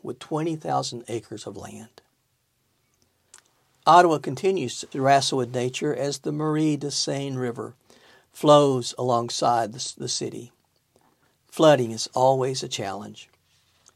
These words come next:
and perhaps this reflects the wrestling between my own soul and this trail that I'm walking. And what lies ahead? I don't know.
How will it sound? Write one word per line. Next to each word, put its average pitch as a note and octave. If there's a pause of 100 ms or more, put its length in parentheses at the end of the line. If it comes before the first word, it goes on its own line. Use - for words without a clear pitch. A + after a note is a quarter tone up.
(260)
and B2
perhaps C#3 (280)
this E3
reflects C#3 (400)
the C3
wrestling D3 (100)
between D3+
my C#3+
own E3
soul A2+ (420)
and B2
this B2+
trail C#3
that A#2+
I'm A#2
walking. A#2 (1000)
And G#2
what G3
lies F3
ahead? D3+ (760)
I A2+
don't B2+
know. C3